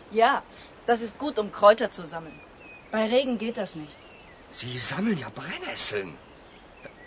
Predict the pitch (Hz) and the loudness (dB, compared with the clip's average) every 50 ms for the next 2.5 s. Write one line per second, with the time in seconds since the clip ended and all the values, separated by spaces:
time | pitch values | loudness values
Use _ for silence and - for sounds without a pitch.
0 | - - - - - - 156 190 165 156 - 117 98 - - - - 92 117 - | -20 -20 -20 -18 -8 -4 -4 -2 -2 -2 -4 -6 -8 -10 -12 -10 -8 -4 -2 -2
1 | 494 523 - 349 320 - - - - - - - - - - - - 240 233 233 | -2 2 4 4 4 4 2 -6 -8 -4 -4 -4 -2 -4 -4 -2 0 2 2 4
2 | 220 190 180 180 180 185 185 185 175 160 | 2 2 2 2 0 0 -2 -2 -6 -8